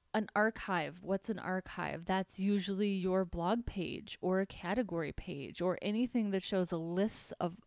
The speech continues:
a list of posts. We call that an archive. Um, what's a, we've got single post, page,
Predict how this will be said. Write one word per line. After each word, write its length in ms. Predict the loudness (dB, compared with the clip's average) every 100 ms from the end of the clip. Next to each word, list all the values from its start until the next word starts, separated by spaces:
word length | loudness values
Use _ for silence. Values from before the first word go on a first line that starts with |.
| 0
a 80 | 2
list 440 | 6 6 4 0 2
of 180 | 2 2 0
posts. 720 | 6 6 4 -6 -10 -10 -10 -12 -18 -20 -10 -2
We 100 | -2
call 300 | 0 2 4
that 280 | 4 4
an 120 | 2 -2 2
archive. 800 | 2 2 -4 -10 -8 -10 -14 -20 -20 -20 -20 -6
Um, 500 | -2 -2 -2 -4 -8 _ -20 -20 -20 -4
what's 240 | 2 2 6
a, 260 | 6 6 2
we've 180 | 0 2
got 240 | 4 2
single 360 | 2 2 4 4
post, 640 | 4 6 6 6 0 -12 -10
page, 500 | 0 2 2 0 -2